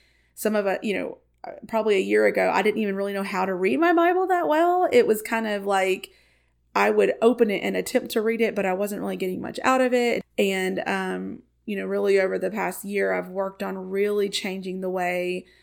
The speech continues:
I look at the Bible. And that was one of them, realizing that there is truth in this Bible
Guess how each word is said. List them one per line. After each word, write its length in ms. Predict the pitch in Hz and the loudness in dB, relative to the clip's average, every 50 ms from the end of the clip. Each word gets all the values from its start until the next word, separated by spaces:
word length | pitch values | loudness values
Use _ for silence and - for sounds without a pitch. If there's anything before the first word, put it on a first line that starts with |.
| _ _ _ _ - | _ _ _ _ -8
I 600 | - 190 185 185 185 185 180 180 180 185 185 - - | -6 -4 -4 -4 -4 -4 -4 -4 -4 -4 -6 -8 -10
look 300 | - 185 196 220 240 233 | -8 -4 0 0 0 0
at 80 | 254 - | 0 -4
the 80 | - 196 | -4 -4
Bible. 460 | 190 190 180 180 175 190 - - - - | -2 -2 -2 -2 -2 -2 -2 -2 -2 -2
And 180 | 190 190 190 | -4 -2 -2
that 180 | 190 196 - - | -2 -2 -2 -2
was 140 | 202 185 185 | -4 -4 -4
one 140 | 202 208 | -4 -4
of 120 | 196 190 - | -4 -4 -4
them, 240 | 185 175 175 180 180 | -6 -6 -6 -6 -4
realizing 640 | 180 196 220 233 220 208 190 185 180 180 185 185 | -2 0 0 2 2 0 0 -2 -2 -2 -4 -6
that 80 | 190 180 | -6 -2
there 160 | 190 196 226 | 0 2 2
is 180 | 233 214 233 - | 2 0 -2 -8
truth 500 | - - - - 247 262 247 - - - - | -10 -10 -4 -2 0 0 0 -2 -4 -8 -6
in 140 | - 190 | -6 -4
this 180 | 185 180 175 175 | -4 -4 -6 -6
Bible 480 | - 196 190 196 196 - - - - | -4 -2 -2 -2 -2 -2 -4 -6 -8